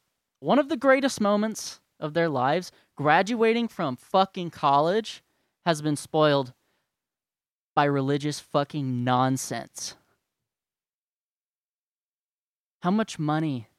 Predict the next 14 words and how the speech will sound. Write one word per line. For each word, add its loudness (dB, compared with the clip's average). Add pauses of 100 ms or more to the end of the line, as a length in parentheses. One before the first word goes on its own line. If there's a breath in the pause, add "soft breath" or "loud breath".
(600)
did -8
the -6
church -8
fucking -8
pay -6
S -8
U -8
U -6
for -12
this -8
shit? -12 (1700)
Directly 2
or -2
indirectly? -4